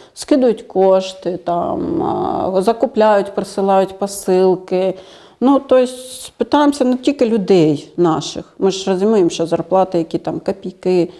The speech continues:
пенсії, копійки, е, ну, багато хто не працює в зв'язку з подіями. Тому стараємося шукати тих, хто от іменно може. У нас є лозові підприємці, котрі добре допомагають, дуже добре.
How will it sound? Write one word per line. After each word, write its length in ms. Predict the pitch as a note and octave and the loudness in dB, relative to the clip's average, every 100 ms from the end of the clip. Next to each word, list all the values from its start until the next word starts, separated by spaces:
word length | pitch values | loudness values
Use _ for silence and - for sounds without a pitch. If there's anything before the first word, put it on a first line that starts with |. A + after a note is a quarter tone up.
| - _ | -20 _
пенсії, 380 | - F#3 F3+ F3+ | 0 0 0 -4
копійки, 760 | - E3+ F3+ F3+ - F3+ E3+ D#3+ | -4 -4 0 -2 0 0 2 0
е, 440 | - - - - | -2 -4 -6 -6
ну, 380 | - G3 F3+ F3 | -2 2 2 0
багато 380 | - F#3 A3 A3 | -2 0 0 -2
хто 160 | G3 G3 | -2 0
не 100 | F#3+ | 0
працює 640 | F#3+ E3 - F#3+ E3+ D#3 - _ _ - | 0 -6 -2 0 0 -2 -6 _ _ -14
в 20 | |
зв'язку 400 | - - - E3 | -8 -8 -8 -10
з 300 | - - - | -10 -16 -16
подіями. 580 | - E3 E3+ E3 D#3 E3 - - | -2 -2 0 2 2 0 -4 -10
Тому 320 | F3+ G#3+ B3 | -4 -2 -2
стараємося 640 | A#3 - G3+ A#3 A3 G#3 F3+ | 0 0 2 2 0 -2 -4
шукати 560 | - F3+ G#3+ A3 G#3+ | -2 -2 2 0 0
тих, 300 | F#3 C4 F4 | 0 2 2
хто 320 | - - F#3 | 0 -2 2
от 260 | F#3 F#3 - | 2 0 -8
іменно 380 | - B3 A#3 A3 | -2 2 2 2
може. 360 | G#3+ G3+ E3+ E3+ | 4 2 2 0
У 40 | |
нас 240 | G3+ - C4 | 2 2 0
є 60 | B3 | 0
лозові 360 | A#3 G#3+ A3+ B3+ | 2 2 2 0
підприємці, 880 | B3+ G#3+ B3 A3 F#3 F3+ F3+ - | -2 -2 0 2 4 4 2 -2
котрі 240 | G#3 G#3+ G3 | -4 -2 -4
добре 420 | F#3 G3 G3 F#3+ | 2 2 4 0
допомагають, 720 | G3 G3+ G#3 G#3 G#3 G3+ F#3+ | -2 -4 -4 -4 -2 0 0
дуже 280 | F#3+ F#3+ G3 | 2 0 0
добре. 440 | F3+ A3+ C4+ A#3+ | 2 2 4 0